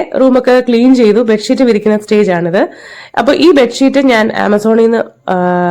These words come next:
ഓർഡർ ചെയ്തതാണ്. ആ ബെഡ്ഷീറ്റും അതെ, ആ ബെഡിൽ കിടക്കുന്ന ഒരു ബെഡ് കവറും അതെ, അതും Amazon-ൽ നിന്ന്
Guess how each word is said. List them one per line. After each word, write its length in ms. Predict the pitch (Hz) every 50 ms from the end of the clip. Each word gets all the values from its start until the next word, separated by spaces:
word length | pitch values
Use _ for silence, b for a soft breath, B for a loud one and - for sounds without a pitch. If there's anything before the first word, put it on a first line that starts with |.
| 175 175 - - - 185
ഓർഡർ 200 | 196 190 185 196
ചെയ്തതാണ്. 360 | 202 190 185 170 165 180 226 339 339 B B B B B B B B B B B B - - 214
ആ 20 | 214 214 196
ബെഡ്ഷീറ്റും 440 | 208 214 214 - 285 285 285 311 262
അതെ, 140 | 233 220 269 320 - - - -
ആ 20 | 226 226 226 233 214 196
ബെഡിൽ 220 | 220 220 214 254 262 262
കിടക്കുന്ന 360 | 254 214 214 214 220 208 214 226 220
ഒരു 100 | 214 226 220 - - - 180 180
ബെഡ് 220 | 196 196 196 - -
കവറും 360 | 240 214 202 202 208 214 233 190 147
അതെ, 180 | 139 165 208 294 B B B B B B B B B - -
അതും 200 | 214 208 277 285 302 339 - 208
Amazon-ൽ 300 | 214 202 208 196 202 196 196
നിന്ന് 120 | 196 190